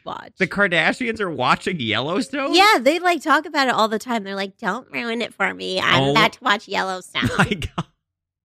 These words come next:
Speaker 1: Uh, sorry, that's a bad impression. It's like, "Don't ruin it for me. I'm watching Yellowstone.
Speaker 2: That's
Speaker 1: No
Speaker 2: it.
Speaker 1: spoilers."
Speaker 2: Yeah. Just,
Speaker 1: All
Speaker 2: like,
Speaker 1: right,
Speaker 2: no
Speaker 1: that
Speaker 2: emotion in anything.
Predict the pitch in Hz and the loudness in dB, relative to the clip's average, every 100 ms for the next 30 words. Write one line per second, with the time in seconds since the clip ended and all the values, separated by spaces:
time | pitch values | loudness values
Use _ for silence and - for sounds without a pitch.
0 | - - 214 190 202 220 202 180 170 180 | -2 0 4 4 4 2 2 2 0 -12
1 | 180 170 - 170 175 _ _ _ _ _ | -14 -16 -14 -12 -12 _ _ _ _ _
2 | _ _ 165 156 156 160 _ 165 160 156 | _ _ -20 -18 -20 -20 _ -20 -20 -20
3 | 165 _ _ - 160 170 165 98 196 _ | -20 _ _ -20 -20 -20 -20 -20 _ _
4 | _ _ _ 165 160 156 _ 156 170 _ | _ _ _ -20 -18 -20 _ _ _ _
5 | - 156 175 - 151 156 156 165 160 185 | -20 -20 -20 -20 -20 -20 -20 -20 _ -10
6 | 196 185 165 160 - _ 156 160 160 160 | -6 -6 -10 -16 -16 _ -20 -18 -18 -18
7 | 151 - - - _ _ 87 - - - | -20 -20 -20 -20 _ _ -14 -12 -14 -16
8 | _ _ _ _ _ 135 82 120 107 110 | _ _ _ _ _ -6 -4 -4 -4 -2
9 | 110 110 101 104 92 95 95 90 87 76 | -2 -2 -2 -4 -4 -4 -6 -4 -4 -4
10 | 85 90 85 87 90 107 | -4 -4 -6 -8 -10 -12